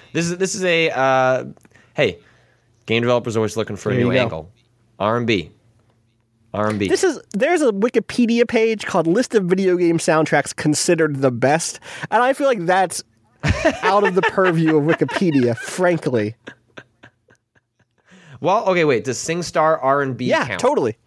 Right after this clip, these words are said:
Speaker 2: Absolutely.
Speaker 1: I wanna see what the track list is for this.
Speaker 2: SingStar R and B.
Speaker 1: Uh,
Speaker 2: Here we go.
Speaker 1: Luther Vandross, Salt-N-Pepa,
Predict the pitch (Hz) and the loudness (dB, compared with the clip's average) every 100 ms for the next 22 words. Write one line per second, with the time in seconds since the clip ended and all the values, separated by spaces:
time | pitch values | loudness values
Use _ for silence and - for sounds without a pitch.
0 | _ _ - 208 220 - 220 175 131 127 | _ _ -6 -2 0 0 2 0 -2 -6
1 | _ _ _ _ _ _ _ _ _ _ | _ _ _ _ _ _ _ _ _ _
2 | _ - 123 135 131 120 98 87 98 85 | _ -6 -2 -2 0 -2 -2 -6 -4 -6
3 | - - - - - 80 - - - 202 | -10 -12 -10 -10 -10 -10 -8 -10 -2 -2
4 | - 202 147 165 175 214 233 226 85 82 | 0 -2 0 0 0 -2 -2 -2 -4 -6
5 | 82 82 82 82 82 82 - _ _ _ | -8 -8 -10 -10 -10 -12 -16 _ _ _
6 | _ _ - 135 135 170 190 180 - - | _ _ -2 0 0 2 4 2 0 -20
7 | _ _ _ _ _ _ _ _ _ 95 | _ _ _ _ _ _ _ _ _ -6
8 | 104 95 95 85 95 113 110 110 104 - | -4 -4 -6 -4 2 4 6 4 2 -4
9 | - 101 87 107 113 104 107 104 101 | -4 -4 -4 0 -2 0 2 2 0